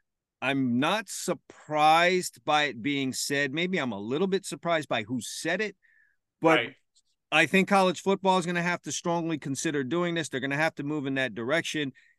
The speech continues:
Speaker 1: And I'm, you know, I can't really quote Jim Harbaugh here, but he did say, he did use his platform to say that there needs to be some type of revenue sharing model in college football where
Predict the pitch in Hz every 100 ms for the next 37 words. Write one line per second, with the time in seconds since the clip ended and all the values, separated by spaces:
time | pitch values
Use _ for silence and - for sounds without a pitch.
0 | _ _ 147 147 143 143 135 156 151 139
1 | 135 185 185 151 147 139 - - 156 156
2 | - _ _ _ _ _ - 147 127 143
3 | 135 123 117 110 123 110 107 117 113 120
4 | 107 147 170 131 - 156 151 151 - _
5 | _ _ _ 117 107 156 147 160 123 -
6 | 143 151 135 147 143 135 - 107 139 139
7 | 135 123 _ _ _ 120 113 123 113 135
8 | 165 147 - 123 143 139 147 135 147 135
9 | 123 98 120 135 151 151 143 147 143 135
10 | 120 110 107 113 101 92 117 135 147 135
11 | 131 107 110 107 104 101 - _ _ _
12 | _ _ - 110 131 131 127 120